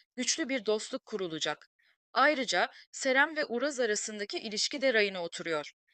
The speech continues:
İki bölümdür zorlu bir süreçten geçen Serem ve Uraz, birbirlerini gerçekten sevdiklerini fark edecek ve mutlu olacaklar. Diziye yeni konuk oyuncular, ı, katılmaya devam ederken, Bahar'ın karakolda tanıştığı kadınlarla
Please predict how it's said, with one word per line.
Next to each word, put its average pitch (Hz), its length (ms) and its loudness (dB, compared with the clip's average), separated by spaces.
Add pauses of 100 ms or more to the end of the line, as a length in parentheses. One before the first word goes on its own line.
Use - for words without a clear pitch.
(260)
İki 269 260 -2
bölümdür 226 400 0
zorlu 220 420 2
bir 262 60 -6
süreçten 233 600 2
geçen 196 320 0
Serem 233 420 2
ve 247 60 2
Uraz, 202 420 -2 (260)
birbirlerini 233 600 2
gerçekten 262 580 0
sevdiklerini 208 680 -2
fark 254 320 4
edecek 240 400 -2
ve 262 60 2
mutlu 240 300 -2
olacaklar. 160 680 0 (540)
Diziye 254 340 0
yeni 254 220 0
konuk 285 320 -4
oyuncular, 220 560 4
ı, 220 140 0
katılmaya 220 560 -2
devam 262 320 4
ederken, 269 560 0 (280)
Bahar'ın 285 360 2
karakolda 269 580 2
tanıştığı 247 520 0
kadınlarla 247 640 4